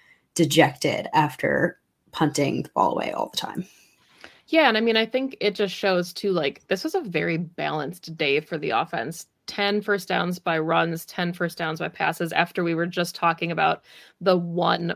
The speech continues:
Speaker 2: rushing first down against the Vikings. So they really came out and got everything going again. And like you said, I mean, we can't play the what if game with the refs because we don't know what would have happened, but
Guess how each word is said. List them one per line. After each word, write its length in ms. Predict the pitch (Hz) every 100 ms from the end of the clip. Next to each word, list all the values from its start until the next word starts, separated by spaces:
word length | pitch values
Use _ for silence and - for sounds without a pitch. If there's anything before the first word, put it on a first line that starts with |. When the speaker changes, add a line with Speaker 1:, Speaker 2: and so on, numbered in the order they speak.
| -
Speaker 2:
rushing 340 | 165 - 165
first 240 | 160 156
down 160 | - 160
against 240 | 160 160
the 60 | -
Vikings. 480 | 156 147 165 147 165
So 80 | 180
they 120 | 185
really 300 | 180 247 240
came 280 | 185 175 160
out 260 | 147 - - - - -
and 220 | 170 180
got 240 | 175 165 -
everything 480 | 165 165 160 170 160
going 240 | 160 160
again. 340 | 160 151 160 160 - - -
And 140 | 294
like 160 | 302 285
you 80 |
said, 180 | 277 240
I 60 | -
mean, 240 | 196 180 - _ _ _ _ _ _ _ -
we 160 | 233
can't 320 | - 233 220
play 260 | - 190 185
the 200 | 175 170
what 200 | 160 156
if 180 | 160 -
game 280 | 156 147 156
with 140 | 165
the 80 | 165
refs 340 | 151 147 -
because 240 | 190 190 180
we 100 | 180
don't 200 | 170 160
know 120 | 160
what 120 | 165
would 80 | -
have 100 | 185
happened, 400 | 160 175 170 170
but 240 | 160 -